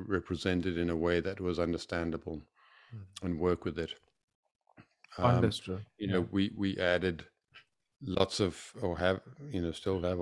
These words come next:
Speaker 1: obviously, uh, lots of, uh, ways where we could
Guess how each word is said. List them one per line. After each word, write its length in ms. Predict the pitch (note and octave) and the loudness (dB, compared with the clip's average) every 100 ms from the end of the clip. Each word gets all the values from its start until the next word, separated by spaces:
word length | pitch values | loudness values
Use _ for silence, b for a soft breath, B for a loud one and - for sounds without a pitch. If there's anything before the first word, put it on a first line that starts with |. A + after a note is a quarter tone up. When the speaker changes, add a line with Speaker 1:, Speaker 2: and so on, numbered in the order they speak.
| E2 | -2
Speaker 1:
obviously, 460 | E2 E2+ F#2 F2+ - | -2 -2 -4 -4 -2
uh, 280 | F2+ E2+ E2 - _ _ _ _ _ _ _ _ _ _ _ _ - | 0 0 -2 -6 _ _ _ _ _ _ _ _ _ _ _ _ 0
lots 380 | G#2 A2+ - | 4 4 4
of, 260 | A2+ F#2 - - | 2 0 -4 -2
uh, 640 | G#2+ F#2+ F2+ F2+ F2+ F2+ - _ _ | 4 6 6 4 2 0 -4 _ _
ways 540 | G#2 F#2+ G#2+ G#2+ A2 F#2 | -2 4 6 8 8 6
where 160 | G2+ | 6
we 140 | G2 G2 | 6 4
could 300 | - G2 - | 2 -2 -2